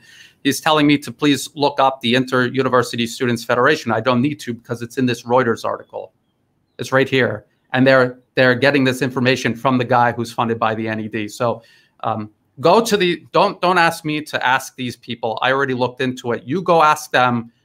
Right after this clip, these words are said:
about the N E D and ask them what their feeling is about the N E D interfering in Sri Lanka's internal political affairs.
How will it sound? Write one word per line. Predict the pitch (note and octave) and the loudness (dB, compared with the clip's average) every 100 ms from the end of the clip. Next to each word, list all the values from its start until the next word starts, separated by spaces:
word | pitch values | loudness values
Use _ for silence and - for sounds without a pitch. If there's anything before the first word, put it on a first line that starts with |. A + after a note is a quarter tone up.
| _ | _
about | - C#3+ E3 - | -10 -4 -4 -4
the | C3 | -6
N | C3 | -4
E | B2+ | -4
D | A#2+ C3 A#2+ A2+ _ _ - | -4 -4 -4 -8 _ _ -10
and | A#2+ A#2 - | -10 -8 -2
ask | D3+ D#3+ - | -2 -2 -2
them | C#3+ B2+ | 0 0
what | C#3 D3+ | 0 0
their | C#3+ C#3 C3 B2+ _ _ _ | 2 4 2 0 _ _ _
feeling | - F#3+ G3 C3 A#2 | -4 0 2 2 0
is | A#2 A#2 | -2 -2
about | B2 B2 | 0 0
the | C3+ B2+ | -2 -2
N | B2+ | -2
E | B2+ | -2
D | B2+ A#2+ | -4 -4
interfering | A#2+ A#2 - C3 A#2 | -6 -8 -4 -2 0
in | A2+ A2 | -2 -8
Sri | - B2+ | -8 -2
Lanka's | A#2+ A#2+ C3 A#2 | 0 0 -2 -4
internal | C3 B2+ B2+ A2+ | -6 -4 -4 -4
political | - A#2 A2+ A2 | -4 -6 -4 -4
affairs. | G#2+ - D3 A#2 | -2 2 2 2